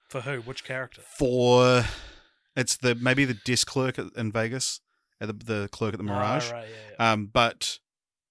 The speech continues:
Speaker 2: I can't remember the actress's name, but she's, uh, she was on S N L, Julie Sweeney, and,
Speaker 1: Hmm.
Speaker 2: um, she plays her, and she's a natural blonde, but they gave her a wig to look more like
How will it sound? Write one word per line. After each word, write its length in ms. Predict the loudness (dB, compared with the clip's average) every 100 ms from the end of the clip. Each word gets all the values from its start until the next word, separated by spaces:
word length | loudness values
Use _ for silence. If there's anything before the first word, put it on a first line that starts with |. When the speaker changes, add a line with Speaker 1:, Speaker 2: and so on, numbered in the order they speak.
| _ _ _
Speaker 2:
I 60 | -14
can't 240 | -8 -6
remember 180 | -4 -4
the 80 | -6
actress's 320 | -6 -8 -6
name, 160 | -8
but 140 | -8 -8
she's, 340 | -8 -8 -10 -16 _ _ _ -6
uh, 200 | -4 -4
she 80 | -4
was 80 | -4
on 180 | -6 -8
S 180 | -10
N 60 | -10
L, 100 | -10
Julie 260 | 0 2 2
Sweeney, 380 | 0 -4 -8 -14 -18 -18 -6
and, 580 | 2 4 4 2 -2 -6
Speaker 1:
Hmm. 60 | -6
Speaker 2:
um, 320 | -6 -6 -4
she 200 | 0 0
plays 240 | 0 -2
her, 160 | -2 -4
and 200 | -4 -4
she's 140 | -4
a 60 | -4
natural 260 | -4 -4 -4
blonde, 280 | -2 -2
but 60 | -4
they 100 | -6
gave 260 | -2 0 0
her 100 | -2
a 60 |
wig 280 | -2 -6 -6
to 100 | -6
look 180 | -6 -6
more 280 | -8 -8 -8
like 420 | -8 -10 -12 -18